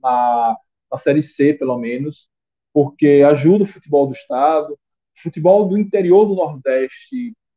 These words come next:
tá passando por dificuldade, né? A gente passou por essa pendenga toda do Salgueiro, que supostamente vendeu a vaga da Copa do Brasil e da Copa do Nordeste pro Náutico, depois desistiu de desistir.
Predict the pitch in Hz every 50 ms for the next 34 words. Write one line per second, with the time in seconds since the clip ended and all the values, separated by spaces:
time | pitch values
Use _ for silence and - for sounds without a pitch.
0 | _ _ _ - 143 160 190 190 175 - 170 147 - 165 175 - - _ - 285
1 | 117 113 113 123 143 160 147 131 120 127 139 151 - _ _ _ _ _ 131 123
2 | - - 135 139 - 175 170 175 185 165 160 160 - 170 156 151 143 139 131 127
3 | 123 - _ _ _ _ _ _ _ 160 165 156 143 147 156 170 170 160 151 120
4 | - _ 165 170 180 185 170 - - - - 165 151 135 127 117 120 135 147 170
5 | 170 156 143 143 _ _ 147 139 139 135 131 131 127 123 - _ _ _ _ _
6 | _ - - - _ _ _ _ _ _ _ _ _ - 175 170 - 170 160 -
7 | - - 151 147 147 143 143 147 151 143 139 139 143 139 135 - - 143 143 143
8 | 147 147 147 139 - 143 143 - 143 143 143 147 135 131 135 131 123 127 - 139
9 | 139 - _ _ _ 127 127 - 131 - _ _ _ 113 110 120 139 160 160 151
10 | - - _ _ _ _ _ _ _ _ _ - 143 143 160 156 151 143 147 151
11 | 143 - - 165 151 143 147 143 143 135 135 127 - - _ _ _ - 156 170
12 | 175 170 165 160 156